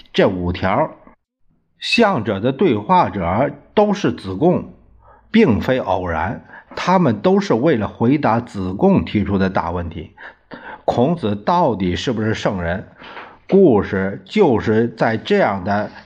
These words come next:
背景下展开的。当时的人想法很自然，上古圣人都死光光了，现在的世界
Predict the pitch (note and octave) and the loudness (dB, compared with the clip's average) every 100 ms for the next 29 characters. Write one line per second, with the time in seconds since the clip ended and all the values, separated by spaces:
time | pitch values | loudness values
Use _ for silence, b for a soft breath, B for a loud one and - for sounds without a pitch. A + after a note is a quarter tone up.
0 | _ G#3 F#3+ A2 E2+ F#2+ F2 F2+ F2+ E3+ | _ 2 4 4 2 -2 -2 -2 0 2
1 | A2+ - - _ _ _ _ - G2 D2+ | 0 -6 -18 _ _ _ _ -8 -8 -6
2 | D#2+ - - B2 D3+ B2+ - - _ _ | -12 -8 -4 -2 -2 -4 -6 -12 _ _
3 | _ _ _ _ _ - - - G3 A#3+ | _ _ _ _ _ -20 -6 -2 2 2
4 | A3 - B2 E3+ E3+ G#2 A2+ A#2+ - F2 | 0 0 0 2 0 0 -2 -2 -2 -4
5 | C#3+ E3 E2+ - D#2 D#2 - G#2 D#2 - | -2 -4 -4 -4 -6 -6 -6 -4 -6 -8
6 | - B B - - G#3+ E3 A#2 G2 - | -12 B B -14 -4 0 0 0 -2 0
7 | F3+ A2 F#2 B2 C#3 C#3+ - E2 F#2 G#2 | 0 2 2 2 2 0 -6 -4 -2 2
8 | A2 C3 A2+ E2 B B - G3 D#3 A2 | 2 2 -2 -8 B B -4 0 0 2
9 | D#3+ B2 G2 - - D#3 F#2 G#2+ D#3 | 0 0 -4 -6 -2 0 0 2 2